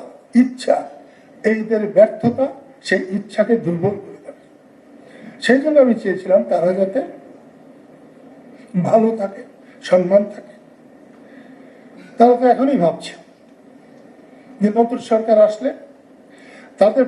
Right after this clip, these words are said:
পক্ষের যদি না হয়, তাদের পক্ষে হবে না, এটা হওয়ার কোনো কারণ নেই, হবে না। তাহলে তারা যে আন্দোলন করেছে,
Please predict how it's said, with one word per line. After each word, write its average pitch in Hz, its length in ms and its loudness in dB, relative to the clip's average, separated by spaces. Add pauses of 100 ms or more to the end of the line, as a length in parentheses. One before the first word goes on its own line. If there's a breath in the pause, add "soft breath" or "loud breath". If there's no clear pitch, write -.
পক্ষের 214 320 0 (100)
যদি 190 160 -6 (160)
না 170 60 -2 (120)
হয়, 220 180 -2 (180)
তাদের 247 280 0
পক্ষে 285 280 0
হবে 202 240 2
না, 233 40 -10 (220)
এটা 165 220 -4
হওয়ার 170 200 2 (140)
কোনো 190 120 -6 (100)
কারণ 170 200 -4 (120)
নেই, 277 120 -6 (1000 loud breath)
হবে 208 300 2
না। 170 80 0 (760 loud breath)
তাহলে 240 380 4 (340)
তারা 202 220 4 (140)
যে 240 60 0 (140)
আন্দোলন 220 380 0 (100)
করেছে, 139 300 -6